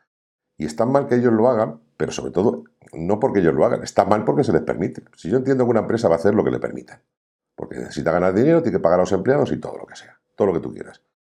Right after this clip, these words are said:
Pero está mal que se permita. Bueno, pues como te decía, pues la ceo de una de las empresas, bueno, lo digo, de Yoast, ¿vale? Pues dijo en Twitter, pues que no, que eso está muy mal, que, que vale, que,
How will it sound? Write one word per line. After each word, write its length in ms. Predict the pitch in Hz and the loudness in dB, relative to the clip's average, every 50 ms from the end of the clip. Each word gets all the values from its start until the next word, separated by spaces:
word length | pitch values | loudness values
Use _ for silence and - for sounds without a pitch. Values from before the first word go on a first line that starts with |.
| _ _ _ _ _ _ _ | _ _ _ _ _ _ _
Pero 260 | - - 120 160 - - | -2 0 0 0 0 -2
está 220 | - - - 76 | -10 -6 -6 -4
mal 220 | 71 76 78 82 - | -2 0 0 0 0
que 80 | - | -2
se 100 | - - | -4 -4
permita. 380 | - - - - - _ - - | -8 -8 -8 -12 -14 _ -18 -10
Bueno, 200 | - - - - | -6 -6 -6 -6
pues 120 | - - - | -8 -16 -12
como 200 | - 73 76 76 | -6 -4 -4 0
te 100 | - 82 | 2 2
decía, 440 | 82 80 76 76 76 - - - _ _ _ _ _ _ _ _ _ _ _ _ _ | 2 2 0 -2 -6 -8 -8 -16 _ _ _ _ _ _ _ _ _ _ _ _ _
pues 120 | - - | -20 -14
la 100 | - - | -12 -10
ceo 400 | - - - 123 120 110 110 113 | -4 2 2 4 4 4 2 2
de 160 | - - - - | 0 -2 -6 -6
una 120 | - - | -8 -6
de 80 | - - | -6 -6
las 140 | - - | -6 -4
empresas, 360 | - 73 67 98 95 - 87 - | -4 2 2 2 2 2 0 -2
bueno, 160 | - - - - | -4 -6 -6 -4
lo 120 | 76 76 | 0 2
digo, 260 | 80 80 62 55 - - | 2 2 0 -2 -8 -8
de 180 | - 71 71 67 | -8 -6 -6 -2
Yoast, 520 | 69 87 90 80 73 76 - - - _ | 0 2 4 4 4 2 0 -4 -14 _
¿vale? 260 | - - - - _ _ _ _ _ _ _ _ _ _ _ _ | -20 -20 -20 -20 _ _ _ _ _ _ _ _ _ _ _ _
Pues 240 | - 85 95 85 - | 0 0 0 0 -2
dijo 380 | - 65 69 65 76 - - 76 | -8 -8 -4 -4 -4 0 0 -2
en 100 | 76 - | -2 0
Twitter, 440 | 78 85 87 85 - 85 87 82 - | 2 2 2 4 2 2 0 2 0
pues 140 | 69 62 | -4 -4
que 240 | - 67 69 67 69 | -4 -6 -8 -6 -4
no, 400 | 76 95 117 135 139 135 135 131 - | -2 0 0 2 2 2 2 2 0
que 80 | 101 | -2
eso 100 | 92 90 | -2 -2
está 180 | 82 - - 73 | -2 -2 -2 -2
muy 160 | 73 76 78 | -2 -4 -2
mal, 580 | 82 107 123 127 123 120 120 120 117 117 117 117 | -2 0 0 0 0 0 2 2 2 0 0 -2
que, 180 | 85 76 78 | -4 -6 -6
que 100 | 78 80 | -4 -2
vale, 440 | 82 101 117 123 123 117 117 113 101 | 0 2 2 2 4 4 2 2 2
que, 380 | 92 98 92 87 85 85 82 | 0 -2 -4 -4 -4 -6 -6